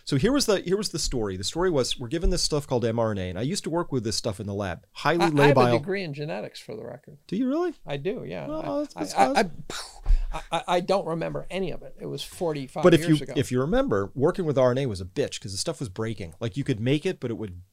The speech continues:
Speaker 1: degrade really
Speaker 2: Right,
Speaker 1: fast.
Speaker 2: right, right. And that's what was the brilliance of this vaccine, was that it's, it, it's self-destructing.
Speaker 1: Yes. So that's the story, right? Um, and then the rest of the story is,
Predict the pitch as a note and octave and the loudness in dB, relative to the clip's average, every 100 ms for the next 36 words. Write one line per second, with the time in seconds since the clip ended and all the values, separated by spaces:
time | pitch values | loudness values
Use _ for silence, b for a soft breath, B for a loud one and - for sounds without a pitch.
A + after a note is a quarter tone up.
0 | _ _ C3+ G2 A#2 B2+ G2+ G2 A#2 C#4+ | _ _ -6 -2 0 2 0 0 4 4
1 | - - G#3 D4 F3 G#3+ C#4 - D4+ C4 | 6 4 6 6 6 2 2 6 6 6
2 | G#3+ B3+ E3+ C#4+ F4 G#3+ - F#3+ F3+ D#3 | 0 -2 4 4 4 0 -2 -4 -4 -4
3 | G#3 F#3 - F4+ D#4+ B2+ A#2+ - _ _ | -4 -4 -4 -4 -4 -8 -16 -20 _ _
4 | _ _ F#3+ G3 D3+ E3 G3 E3+ - F#3+ | _ _ 2 4 4 6 6 4 2 0
5 | - F#3 - - G3+ - F3 - E4 - | 2 0 0 0 0 -2 -6 -4 -4 -4
6 | D#3+ D3+ - _ - D4 C3+ - - B | -14 -14 -20 _ 2 2 2 -2 -10 B
7 | B B D3 C3+ C3+ - - A#3 E3+ F2+ | B B 2 4 4 2 0 2 0 0
8 | - _ _ A#2 E3+ - _ _ - B | -8 _ _ -2 -2 -4 _ _ -18 B
9 | B B C3+ B2+ B2+ B2+ - C#3 C3 C#3+ | B B 2 4 2 0 -2 2 4 6
10 | C#3 C#3 B2+ _ _ B2 A#2+ F#3 - - | 6 2 -2 _ _ 0 4 4 6 4
11 | D3 - B2+ A#2+ A#2 A#2 - | 4 2 2 4 2 0 -4